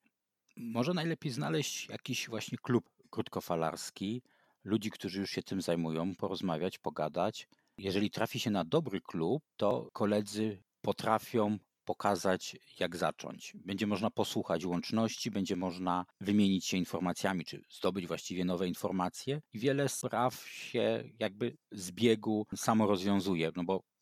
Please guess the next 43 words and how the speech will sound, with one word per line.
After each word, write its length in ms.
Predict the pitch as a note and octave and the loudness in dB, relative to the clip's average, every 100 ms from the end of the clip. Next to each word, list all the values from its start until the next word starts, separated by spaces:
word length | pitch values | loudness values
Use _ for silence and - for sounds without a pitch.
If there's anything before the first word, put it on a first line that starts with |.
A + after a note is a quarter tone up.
| _ - | _ -2
słyszymy, 440 | A2+ - G2+ F#2 | 0 2 2 2
jak 200 | E2+ - | 0 0
inni 220 | G2 F#2 | 2 2
prowadzą 400 | G2 F#2 F2+ F#2 | 2 2 2 0
łączności 640 | F#2 - C#3+ C3+ - F#2+ - - | -2 0 0 0 -4 -8 -8 -10
i 140 | F#3 | -10
gdzieś 220 | D#3+ E3+ | -2 0
nam 160 | E3+ D3+ | 2 2
tam 140 | D#3 | 0
wchodzi 320 | - D3+ C3 B2 | 4 4 4 0
w 220 | - - | -6 -8
krew, 500 | - F#2+ F#2+ - - | 0 2 2 -2 -4
jak 180 | A2 G2 | 0 2
to 120 | - | 2
zrobić, 520 | F2 E2+ D2+ D2+ - - | 0 0 -2 -6 -10 -12
co 200 | - G#2+ | 2 2
w 40 | G2 | 4
jakiej 240 | F#2 G2+ | 0 -2
kolejności 460 | - F#2 F#2 - - | 0 0 0 -4 -4
powiedzieć, 520 | F2+ G2 G#2 A2 - | -2 0 0 -2 -2
co 140 | F#2+ | -4
oznacza 420 | F2+ F#2+ F2 F2+ E2+ | -2 -2 -2 0 0
pięć 280 | F#2+ F2 | 0 -2
dziewięć, 600 | D#2+ F#2+ G2+ A2+ A#2+ B2+ - _ | -2 -4 -2 0 0 -2 -8 _
co 120 | - F#2 | -6 -2
oznacza 320 | G#2 F#2+ F#2+ | -2 -2 -2
siedemdziesiąt 580 | G2+ F2+ F2+ - F2 - | -2 -2 -2 -4 -6 -6
trzy. 380 | - F#2 A2+ - _ _ - | -6 -2 -2 -4 _ _ -6
Tak, 240 | F2+ - | -6 -4
krótkofalowcy 640 | - - F2+ G2 F#2 - F2+ | -10 -10 -6 -2 -2 -2 -4
używają 480 | E2 F2 E2+ F2+ F2 | -4 -2 -2 -2 -2
tajnego 380 | F2 E2+ F2 | -2 -2 -4
kodu. 440 | - E2+ D#2+ G2 G#2 - | -2 -4 -2 -4 -6 0
Dalszy 340 | A2 B2+ C#3+ | 0 2 0
krok 220 | - A2+ | 0 0
albo 180 | F#2 F#2 | 0 0
druga 300 | A2 B2 A#2+ | 2 2 2
droga 440 | A2+ A2 A#2 A2+ B2 | 0 0 0 -2 2
to 240 | A2+ - | 2 2
zostanie 420 | A2 - A2 G#2+ | -2 0 2 2
tak 160 | A2 G2 | 2 0
zwanym 280 | G#2+ G#2+ G2+ | 2 4 2
nasłuchowcem. 720 | F#2+ - - E2 - - | 2 0 0 -2 -2 -8